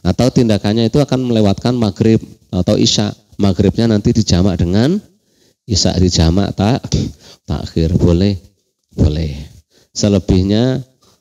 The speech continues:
saya belum menemukan, ya, membolehkan jamak, ya. Wallahu a'lam bishawab. Selain sebab-sebab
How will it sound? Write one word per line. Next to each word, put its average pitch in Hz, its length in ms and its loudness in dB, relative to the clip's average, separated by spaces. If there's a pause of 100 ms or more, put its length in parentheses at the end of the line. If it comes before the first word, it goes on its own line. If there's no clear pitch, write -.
(140)
saya 107 160 2
belum 95 320 2
menemukan, 90 560 -2
ya, 80 240 -6 (160)
membolehkan 85 880 -2 (400)
jamak, 78 400 -2 (320)
ya. 80 160 -4 (640)
Wallahu 92 640 2
a'lam 101 580 -2 (560)
bishawab. 78 320 2
Selain 98 320 2
sebab-sebab - 480 0